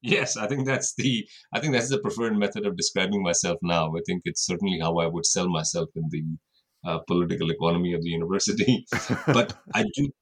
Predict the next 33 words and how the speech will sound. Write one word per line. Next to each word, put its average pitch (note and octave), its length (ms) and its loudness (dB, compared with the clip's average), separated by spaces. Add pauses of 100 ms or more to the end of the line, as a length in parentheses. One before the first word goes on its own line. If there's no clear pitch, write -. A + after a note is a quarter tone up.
(720)
but C3+ 200 0
I A#2 120 4 (100)
do C#3 180 2 (120)
think C3+ 260 0 (180)
that G2+ 200 2 (320)
you G#2+ 220 2
are - 160 0
on A2 240 2
to G2+ 100 -10 (160)
two C3+ 140 6 (100)
things F2+ 280 0
that - 120 0
are F2 80 0
important F#2+ 520 0
there. - 280 0
One A2 280 2
is A2 240 -2
that F2 220 -2
there F#2 180 2
are F2+ 300 0 (540)
many A2 240 2
different G2 320 -2
voices, F2+ 720 0
and E2+ 340 -2
I E2+ 180 -6
think F2+ 200 -4 (100)
many F2 280 2
different F2+ 440 -2 (680)
ways G#2 500 0
to G#2+ 200 -6
try G2 220 2
and F#2+ 240 0
do F#2 500 0